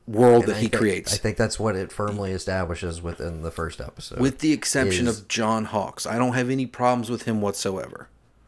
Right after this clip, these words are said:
Speaker 2: Yes. We'll, we could talk about Hawks in a second. But it is introduced within the first hour and a half of this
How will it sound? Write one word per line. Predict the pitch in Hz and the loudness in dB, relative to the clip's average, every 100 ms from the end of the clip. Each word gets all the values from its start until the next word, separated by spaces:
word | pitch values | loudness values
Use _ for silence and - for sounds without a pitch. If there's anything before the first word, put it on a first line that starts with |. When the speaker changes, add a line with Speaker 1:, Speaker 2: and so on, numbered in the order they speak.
| _ _ - _ _ _ _ _ _ | _ _ -20 _ _ _ _ _ _
Speaker 2:
Yes. | 117 - - - _ _ _ _ _ _ | -14 -12 -14 -20 _ _ _ _ _ _
We'll, | 107 110 - - - | -8 -6 -6 -12 -12
we | 110 | -10
could | 104 | -8
talk | - - | -10 -12
about | - - | -12 -12
Hawks | - - | -12 -14
in | - | -16
a | |
second. | - - - - - | -12 -12 -10 -12 -2
But | 110 - - - - | 0 -2 -10 -20 -6
it | 196 190 | 0 2
is | 170 | 2
introduced | 175 170 139 117 | 0 -2 -2 -2
within | 117 120 | -2 -2
the | 107 | 0
first | 120 113 - | 0 0 -2
hour | - 101 104 98 92 | -4 -2 0 0 -2
and | 95 | -4
a | 92 | -4
half | 90 90 | -4 -6
of | 87 - | -8 -6
this | 87 82 - | -6 -6 -10